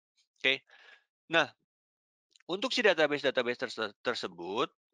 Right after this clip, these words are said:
ada dua cara pendekatan, ya. Sebenarnya kan kalau kita ga-, kita, kita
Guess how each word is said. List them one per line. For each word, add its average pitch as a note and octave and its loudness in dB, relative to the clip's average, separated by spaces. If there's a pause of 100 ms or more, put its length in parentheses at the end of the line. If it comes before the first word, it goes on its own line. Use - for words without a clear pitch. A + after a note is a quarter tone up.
(100)
ada G#2+ -4
dua A2 0
cara D#3 2
pendekatan, D#3+ -2 (800)
ya. C3 2 (260)
Sebenarnya F3 2
kan A#3 0 (160)
kalau C3 2
kita C3 -2
ga-, A#2 2
kita, A2+ 0 (160)
kita B2 -2